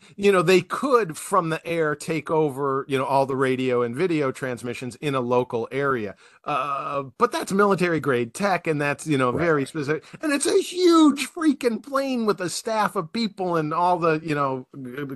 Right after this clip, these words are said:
Speaker 1: good gear. Um,
Speaker 2: <laughs>
Speaker 1: yeah, somebody making this in their basement, and, uh, that's just impressive as hell from an engineering standpoint.
Speaker 2: Yeah. Yeah.
Speaker 1: Um,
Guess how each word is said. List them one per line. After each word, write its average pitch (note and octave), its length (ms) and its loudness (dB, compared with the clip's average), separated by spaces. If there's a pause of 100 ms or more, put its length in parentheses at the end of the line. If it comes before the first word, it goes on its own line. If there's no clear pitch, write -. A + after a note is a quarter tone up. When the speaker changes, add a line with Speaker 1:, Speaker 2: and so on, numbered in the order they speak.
(160)
Speaker 1:
good C3+ 360 0
gear. D#3+ 420 2 (320)
Um, C3 440 4 (260)
Speaker 2:
<laughs> - 280 -12
Speaker 1:
yeah, D3+ 320 2
somebody A#3 460 0
making E3 580 2
this E4 500 -2
in F3 200 0
their D3+ 160 4
basement, G#3 720 0
and, D3+ 520 -2
uh, E3 220 -4 (380)
that's A3+ 240 -2
just - 260 0
impressive F#3 800 2
as D#3+ 220 -4
hell F3 340 0
from E3+ 240 -2
an D#3 80 2
engineering F3+ 640 -2
standpoint. A2+ 840 -6
Speaker 2:
Yeah. B2 260 2 (340)
Yeah. C3 120 -8
Speaker 1:
Um, B2 240 -6